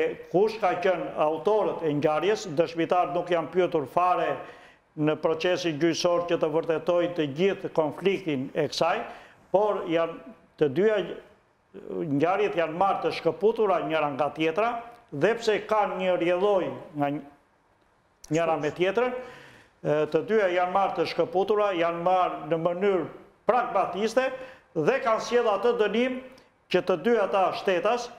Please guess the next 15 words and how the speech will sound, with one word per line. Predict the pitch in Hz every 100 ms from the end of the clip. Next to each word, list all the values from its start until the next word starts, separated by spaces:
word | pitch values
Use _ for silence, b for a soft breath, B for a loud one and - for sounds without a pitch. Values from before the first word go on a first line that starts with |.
| -
dhe | - 143 220
pse | 220 214
kanë | 208 214 202
një | 202 196
qëndrim | 196 175 202 202 151 B B B B _
kulturor | 190 202 196 202 214 185 147 - -
dhe | 156 151
arsimor | 175 185 - 180 185 165 -
të | 151
lartë, | 131 165 - - 165
njëri | 165 160
nga | 160 160
këta, | 170 160
siç | 160 147
e | 156